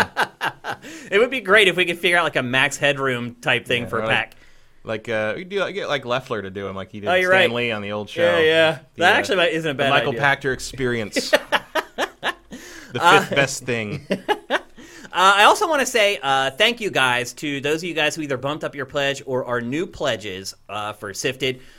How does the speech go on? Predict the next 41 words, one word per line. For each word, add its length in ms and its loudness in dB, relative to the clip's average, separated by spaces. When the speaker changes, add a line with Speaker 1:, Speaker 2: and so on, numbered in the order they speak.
Speaker 1:
We 60 -8
took 140 0
a 60 -2
big 240 -2
hit 240 0
last 280 -2
month. 200 -8
We 80 -6
lost 320 -2
our 160 2
biggest, 460 -4
uh, 200 -2
pledge, 600 -6
our 140 -4
biggest 280 -8
patron. 600 -8
Um, 400 -2
he 200 -6
had 100 0
to 80 -2
lower 240 -2
his 180 -8
pledge, 540 -6
but 160 0
you 100 -6
guys 280 -2
have 300 -4
pitched 380 -6
in 260 0
and 180 -6
almost 640 0
got 300 2
us 200 -4
back 400 -2
to 80 -10
ground 400 -2
zero 580 -4
in 140 -6
a 60 -4
month's 300 -8
time. 340 -10